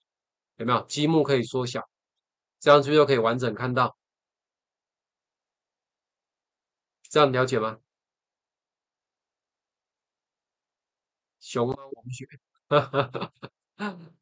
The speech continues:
好，OK，OK，好，所以那你要打开，就在右下角这里还有一个打开。OK，诶，看起来现在，哦，几分钟之后这边也都没有太大变化，哦，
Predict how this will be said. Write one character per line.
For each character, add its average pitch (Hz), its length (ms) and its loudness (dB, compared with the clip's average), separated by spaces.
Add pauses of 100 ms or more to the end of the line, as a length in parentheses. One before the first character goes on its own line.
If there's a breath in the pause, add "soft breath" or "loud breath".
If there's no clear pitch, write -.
好， 127 420 4
OK，OK， 117 960 -2 (220)
好， 110 220 0
所 139 180 4
以 127 220 4 (260)
那 180 160 8
你 156 80 4
要 175 120 8
打 117 220 6
开， 139 180 4
就 147 160 4
在 143 100 4
右 143 200 4
下 131 180 0
角 104 180 -6
这 123 120 -10
里 110 80 -6
还 110 80 -8
有 113 60 -6
一 - 20 -8
个 117 80 -8
打 107 200 -10
开。 113 200 -16 (1700)
OK， 113 340 -8
诶， 139 120 -8
看 165 180 0
起 135 80 -2
来 120 220 2 (160)
现 156 180 0
在， 139 400 2 (1000)
哦， 123 180 0
几 123 180 -8
分 147 200 2
钟 143 200 6
之 143 120 2
后 147 100 8
这 139 100 -2
边 135 220 4
也 107 60 -4
都 120 120 -4
没 123 120 -2
有 113 100 -2
太 120 160 -6
大 117 160 2
变 117 220 -6
化， 107 200 -2
哦， 117 160 -2